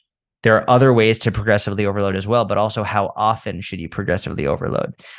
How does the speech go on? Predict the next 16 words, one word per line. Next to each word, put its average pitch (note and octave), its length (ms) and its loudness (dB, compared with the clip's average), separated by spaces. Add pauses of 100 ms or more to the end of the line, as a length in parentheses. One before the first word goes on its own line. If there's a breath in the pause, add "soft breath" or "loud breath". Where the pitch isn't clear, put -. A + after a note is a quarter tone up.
(120)
But - 380 0 (100)
the A#2+ 280 0
most A2 260 2
basic C3+ 300 0
way F#2 160 -4
is, G#2 120 -6
well, G#2 160 -4
so A2 260 -2
let's C3+ 260 -2
say A#2+ 120 0
you're A2 200 -2
doing G2+ 320 -4
dumbbell G2+ 320 -2
bench G2+ 260 -6
press F#2+ 300 -6
for F#2+ 480 -2